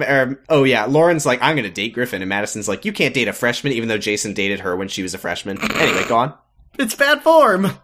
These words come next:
Speaker 2: Only creeps date freshmen. Uh, so, so Jack is asking coachiller unnamed man. Let's see how long it takes for this guy to get named.
Speaker 1: Never.
Speaker 2: Uh, <laughs> yeah, Coach, coachiller. Uh, he's, his name is Bark Belina, and, uh,
Speaker 1: <laughs>
Speaker 2: and Jack is
Speaker 1: Who?
Speaker 2: asking him for,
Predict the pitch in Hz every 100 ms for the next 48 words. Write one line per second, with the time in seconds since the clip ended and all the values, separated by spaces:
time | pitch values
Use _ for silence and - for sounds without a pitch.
0 | _ _ _ - 220 262 165 - 226 220
1 | - 147 143 175 - 127 113 110 _ _
2 | _ 143 151 - 175 160 156 175 151 190
3 | 226 190 160 156 165 147 - - 160 139
4 | 143 131 127 123 110 - 139 139 135 131
5 | 127 117 113 113 123 135 208 214 170 165
6 | 147 156 139 127 120 131 117 117 110 113
7 | 113 117 - _ _ - 107 95 92 90
8 | - 135 123 160 139 170 180 156 - 185
9 | 165 - - 165 - 98 95 - - -
10 | _ _ - 131 135 185 - 185 175 220
11 | 160 160 160 135 151 131 120 110 113 _
12 | _ _ - 131 131 127 127 123 120 -
13 | - - 147 175 180 180 147 - 160 160
14 | 156 151 - 147